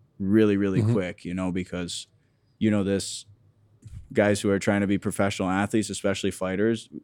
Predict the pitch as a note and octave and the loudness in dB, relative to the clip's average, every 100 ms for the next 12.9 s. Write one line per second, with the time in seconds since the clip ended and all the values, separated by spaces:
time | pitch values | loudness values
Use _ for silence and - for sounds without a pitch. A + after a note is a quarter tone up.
0 | - G2+ G2 G2 F#2+ D#2+ - _ G#2+ G#2 | -6 -2 -2 -2 -4 -6 -14 _ -2 0
1 | G#2 F#2 G2 F2 - F#2+ D#2+ - A#1+ C2+ | 0 -2 -2 -4 -4 -6 -4 -6 -8 -6
2 | E2+ F2+ G#2+ G#2+ - F2 E2+ F2+ E2+ D2 | -4 2 4 2 0 -6 -4 -6 -6 -6
3 | F2+ F2+ E2+ - F2+ D2 E2 D#2+ - F2 | -4 -4 -4 -4 -4 -4 -6 -8 -8 -8
4 | - - F2+ F2 _ _ _ _ - F2 | -8 -8 -6 -8 _ _ _ _ -8 -4
5 | E2+ G#2 G#2+ - A2 G#2+ G2 F2 G#2+ A2+ | 0 0 0 0 2 2 2 0 2 4
6 | A#2+ - - C#3+ C#3+ - D3 D#3 C#3+ C3 | 4 2 0 2 2 2 2 2 2 2
7 | B2+ _ _ - _ - C#3+ D#3+ C#3 D3+ | 2 _ _ -20 _ 0 2 4 4 4
8 | C#3+ C3 C#3 C3+ A#2+ C3 B2+ C3 B2 A2 | 4 4 4 2 4 2 2 2 2 2
9 | G2+ B2 - - - A#2+ A2+ - C3 - | 4 2 2 -8 0 2 2 2 2 2
10 | G#2+ G#2 B2 A#2 A2+ A2 G#2 F#2+ G2 A2 | 0 2 2 4 4 4 2 0 2 4
11 | A2+ G2+ F#2 A2 G#2 G2+ A2 G#2 G#2 G2+ | 4 0 -2 -2 -2 0 0 0 0 0
12 | G2 G2 F2+ A2 A2 G2 F#2 F#2 - | 0 0 0 0 2 0 -2 -4 -4